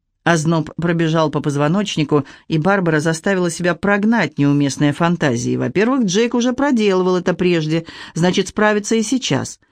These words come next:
Во-вторых, он чертовски осторожен. А в-третьих, если бы он её подставил, копы давно бы уже за ней приехали. Джейк припарковал машину у её дома и вышел проводить до двери.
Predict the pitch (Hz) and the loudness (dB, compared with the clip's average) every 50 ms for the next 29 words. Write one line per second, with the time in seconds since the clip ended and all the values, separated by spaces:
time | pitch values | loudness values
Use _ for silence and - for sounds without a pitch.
0 | _ _ _ _ - 147 180 - - 175 180 208 208 208 190 175 165 - - 175 | _ _ _ _ 0 0 0 2 2 2 2 2 2 2 0 0 0 0 -2 -2
1 | 156 - - 202 190 180 - - 208 202 196 - - 226 240 262 233 165 139 139 | -2 0 0 0 0 0 0 0 0 0 0 0 0 0 2 2 2 2 2 2
2 | 139 135 135 - - 185 247 254 220 - - 180 - - - - - _ _ _ | 0 0 0 -2 -2 0 0 0 -2 -4 -6 -10 -12 -14 -18 -20 -20 _ _ _
3 | _ _ 175 196 254 247 - 240 214 208 233 226 226 214 214 214 202 214 202 - | _ _ -2 -2 0 2 2 2 2 2 4 4 4 2 2 2 0 0 0 0
4 | 185 170 160 - - - 240 254 254 254 233 220 - _ - 208 208 220 214 - | 0 -2 -2 -4 -4 -2 0 0 2 0 0 -2 -4 _ 0 2 2 2 2 0
5 | 240 240 233 - - - - _ 156 143 175 170 151 147 165 165 160 165 180 185 | 0 0 -2 -4 -10 -20 -12 _ -2 0 0 2 2 2 2 2 2 2 0 0
6 | 175 190 190 180 196 196 208 208 202 - 226 233 233 247 254 208 - - 123 120 | 0 0 0 0 0 2 2 0 0 0 0 0 0 0 0 -2 -2 -4 -6 -6
7 | - - _ _ _ _ _ _ _ _ _ _ _ _ _ - 127 127 127 156 | -8 -10 _ _ _ _ _ _ _ _ _ _ _ _ _ -6 -4 -2 0 2
8 | 175 180 175 165 - - 165 156 - - 156 - 160 156 165 170 165 165 160 156 | 2 2 0 -2 -2 -4 -2 -2 -2 -2 0 0 2 2 2 2 2 2 0 -2
9 | 156 - 170 165 165 160 - - 156 156 160 156 156 156 147 135 151 151 156 165 | -2 -2 0 0 0 0 0 0 0 0 2 2 2 0 0 0 0 2 2 0
10 | 170 170 165 160 170 165 - 165 160 156 - 151 147 151 151 151 156 143 135 147 | 0 0 0 0 -2 0 -2 -2 -2 0 0 0 2 2 2 0 -2 -2 -2 -2
11 | 139 131 135 135 131 127 - - - | -2 -2 -2 -2 -2 -4 -6 -8 -14